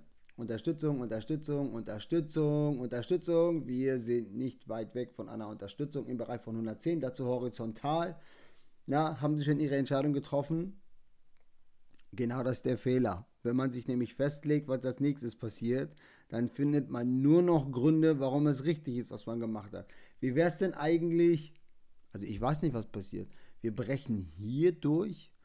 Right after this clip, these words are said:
und dann gehen wir noch eine Etage tiefer, so in Richtung hundertvier und hundertzwei und hundert. Mhm. Dann haben wir diese Linie, da haben wir die zweihundert-Wochen-Linie, da haben wir die Horizontale, wir sind in der Nähe der hundert.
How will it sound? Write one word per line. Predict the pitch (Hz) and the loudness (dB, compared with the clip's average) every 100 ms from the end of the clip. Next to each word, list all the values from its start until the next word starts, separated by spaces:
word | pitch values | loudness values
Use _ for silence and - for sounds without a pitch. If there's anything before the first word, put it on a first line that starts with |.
| _ - - | _ -20 -6
und | 120 | -2
dann | 127 | 0
gehen | 131 139 | 2 2
wir | 127 120 | 2 2
noch | 120 127 - - | 2 0 -2 -2
eine | 190 | -4
Etage | 151 123 113 107 107 | -4 -4 -4 -4 -6
tiefer, | - 107 101 | -8 -8 -8
so | 101 | -6
in | 107 | -6
Richtung | 107 107 110 107 | -8 -8 -8 -6
hundertvier | 110 101 95 - - 170 165 120 | -6 -6 -8 -12 -10 -2 0 0
und | 107 | -4
hundertzwei | 113 110 98 - - 120 139 127 | -4 -4 -6 -10 -10 -4 -2 -2
und | 110 | -4
hundert. | 110 190 180 90 90 - - _ _ - | -2 -2 -2 -6 -12 -20 -20 _ _ -14
Mhm. | 101 87 151 196 196 - _ _ | -10 -4 -4 -4 -8 -18 _ _
Dann | - 113 | -8 -6
haben | 117 120 | -4 -4
wir | 110 104 98 - _ _ _ | -4 -4 -6 -16 _ _ _
diese | 104 107 110 113 127 | -14 -6 -4 -2 -2
Linie, | 139 143 160 175 185 | -2 -2 -2 0 -2
da | 156 | -2
haben | 120 123 | -4 -4
wir | 120 | -4
die | 117 | -4
zweihundert-Wochen-Linie, | - 113 117 107 98 104 139 143 151 | -6 -6 -4 -4 -6 -6 -2 0 0
da | 139 | 0
haben | 127 | 0
wir | 123 | -2
die | 120 | -2
Horizontale, | 104 117 123 - 101 98 107 143 120 | -2 -4 -6 -6 -8 -6 -4 -4 -4
wir | 113 | -4
sind | 117 | -4
in | 117 | -4
der | 110 | -4
Nähe | 110 127 | -4 -2
der | 117 101 | -2 -4
hundert. | 110 139 160 175 | -2 -2 -2 -4